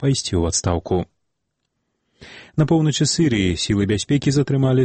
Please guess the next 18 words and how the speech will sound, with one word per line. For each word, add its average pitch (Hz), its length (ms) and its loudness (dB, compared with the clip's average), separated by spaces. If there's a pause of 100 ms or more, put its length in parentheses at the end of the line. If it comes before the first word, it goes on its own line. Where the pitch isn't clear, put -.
сотні 127 440 0
жыхароў 113 400 0
у 110 80 2
населеных 104 500 0
пунктах 135 500 0
паблізу 120 580 0
места 113 520 0
Джыср-эш-Шугур. 110 1300 0 (340)
Напярэдадні 101 680 0
армія 127 260 0
правяла 120 320 2
аперацыю 120 560 0
для 127 160 2
аднаўлення 123 720 0
кантролю 104 480 0
над 101 160 0
гэтым 101 240 0
горадам, 113 480 0